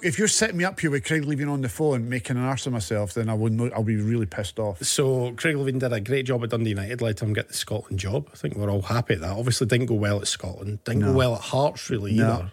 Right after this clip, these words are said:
Speaker 2: Let's
Speaker 1: No.
Speaker 2: be honest.
Speaker 1: No, it was a mess.
Speaker 2: So, you know, like, I don't think it's unfair to say that Craig Levein hasn't had a successful season in football since around two thousand and nine.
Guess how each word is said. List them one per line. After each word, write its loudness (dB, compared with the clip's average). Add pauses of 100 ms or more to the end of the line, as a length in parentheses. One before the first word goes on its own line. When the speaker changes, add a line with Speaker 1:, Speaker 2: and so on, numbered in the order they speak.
(100)
Speaker 2:
Let's 0
Speaker 1:
No. -2
Speaker 2:
be -4
honest. 0
Speaker 1:
No, 4
it 0
was 2
a 4
mess. -2 (200)
Speaker 2:
So, 0 (100)
you 2
know, 4 (380)
like, -2
I 0
don't 2
think 0
it's -2 (220)
unfair 2
to -4
say 0
that -2
Craig 0
Levein 0
hasn't 0
had -4
a -2
successful -2
season 0
in -2
football 0
since 0
around 0
two 2
thousand 0
and 0
nine. -4